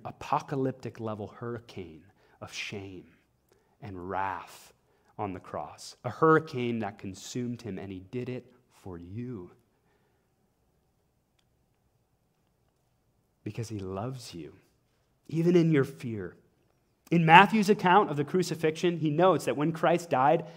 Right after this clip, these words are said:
the earth shook, and the rocks were split, in the words of Psalm forty-six, the mountains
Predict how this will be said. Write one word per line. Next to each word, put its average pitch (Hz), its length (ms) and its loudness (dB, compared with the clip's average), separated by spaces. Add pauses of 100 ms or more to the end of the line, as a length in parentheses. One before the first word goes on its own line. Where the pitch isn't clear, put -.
(120)
the 180 240 -2
earth 180 440 4 (180)
shook, - 540 -6 (1300)
and 180 80 4
the 160 60 6
rocks 160 520 6
were 135 240 -2 (120)
split, - 840 -2 (1900)
in 147 120 -2
the 143 80 2
words 160 380 4
of 135 200 0
Psalm 151 380 0
forty-six, 143 640 -4
the 127 80 -4
mountains 120 720 -6